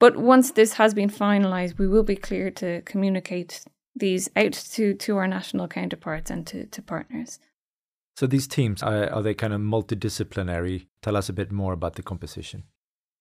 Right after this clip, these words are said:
Speaker 1: As said, we would like for the Health Task Force to be flexible.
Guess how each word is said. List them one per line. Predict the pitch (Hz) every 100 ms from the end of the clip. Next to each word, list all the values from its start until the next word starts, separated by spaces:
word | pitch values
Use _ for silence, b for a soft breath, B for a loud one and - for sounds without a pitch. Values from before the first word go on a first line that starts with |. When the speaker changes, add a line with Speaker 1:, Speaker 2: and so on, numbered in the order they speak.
| -
Speaker 1:
As | 277 277
said, | - 254 214
we | 226
would | 214 226
like | 226 220 -
for | - 220
the | 208
Health | 208 202 -
Task | 202 202
Force | - 196 190
to | - 196
be | 180 175 175
flexible. | - - - 294 320 381